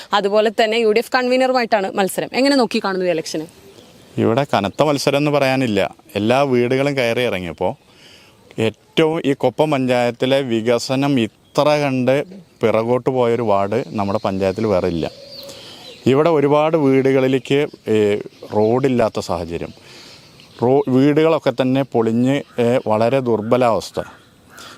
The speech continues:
Speaker 2: ജനങ്ങൾ വലിയ ദുരിതത്തിലാണ്. ഈ കൊപ്പം പഞ്ചായത്തിലെ ഒന്നാം വാർഡ് മാത്രമാണ് ഇങ്ങനെ ഒരു വികസന മുരടിപ്പിൽ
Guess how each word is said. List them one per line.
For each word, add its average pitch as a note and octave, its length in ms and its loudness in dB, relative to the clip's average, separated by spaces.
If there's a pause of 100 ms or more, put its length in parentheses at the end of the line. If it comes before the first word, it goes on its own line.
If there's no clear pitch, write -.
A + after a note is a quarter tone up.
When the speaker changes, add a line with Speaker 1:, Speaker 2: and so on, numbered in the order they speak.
(180)
Speaker 2:
ജനങ്ങൾ E3+ 360 4
വലിയ D3+ 160 2 (100)
ദുരിതത്തിലാണ്. G#2+ 600 0 (460)
ഈ E3+ 80 2 (100)
കൊപ്പം E3 320 2
പഞ്ചായത്തിലെ C#3+ 580 0 (160)
ഒന്നാം C3+ 360 0
വാർഡ് B2+ 200 0 (100)
മാത്രമാണ് A2 520 0 (140)
ഇങ്ങനെ B2 340 0 (120)
ഒരു A#2+ 160 0 (580)
വികസന A#2 460 2
മുരടിപ്പിൽ G#2 380 -2